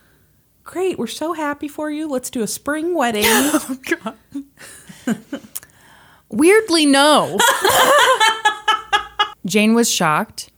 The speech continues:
Speaker 2: She said, "What do you mean in love?"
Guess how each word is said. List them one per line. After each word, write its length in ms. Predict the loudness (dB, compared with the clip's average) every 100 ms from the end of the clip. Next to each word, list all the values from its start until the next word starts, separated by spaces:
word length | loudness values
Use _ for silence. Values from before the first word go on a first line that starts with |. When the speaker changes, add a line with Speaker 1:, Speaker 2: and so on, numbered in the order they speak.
| _ _ _ _ _ _
Speaker 2:
She 180 | -6 -2
said, 460 | 2 4 4 0 -6 _ _ _ _
"What 240 | -4 0 4
do 60 |
you 160 | 6 6
mean 360 | 4 2 0 -4 -2
in 320 | 0 2 0
love?" 760 | 2 2 4 2 -4 -8 -14